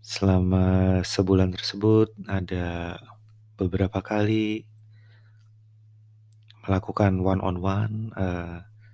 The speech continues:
meeting dengan, dengan rekan kerja, dengan manajemen untuk membicarakan masalah tersebut.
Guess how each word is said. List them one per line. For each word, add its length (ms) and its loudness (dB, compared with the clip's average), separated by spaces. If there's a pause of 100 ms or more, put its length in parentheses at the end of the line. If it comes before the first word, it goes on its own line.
(500)
meeting 560 -2
dengan, 800 -8 (1400)
dengan 260 0
rekan 320 -4
kerja, 480 0
dengan 240 -8
manajemen 960 -8 (1040)
untuk 320 -2
membicarakan 640 -2
masalah 400 -4
tersebut. 480 -6